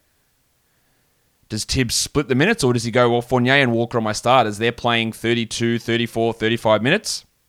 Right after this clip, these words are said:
And then quickly, you just get ten minutes of scraps, and Rose, you get your twenty-two minutes, and that's it.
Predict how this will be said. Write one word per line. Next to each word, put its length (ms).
And 100
then 80
quickly, 380
you 100
just 140
get 180
ten 160
minutes 220
of 80
scraps, 360
and 140
Rose, 240
you 80
get 140
your 80
twenty-two 420
minutes, 220
and 100
that's 160
it. 260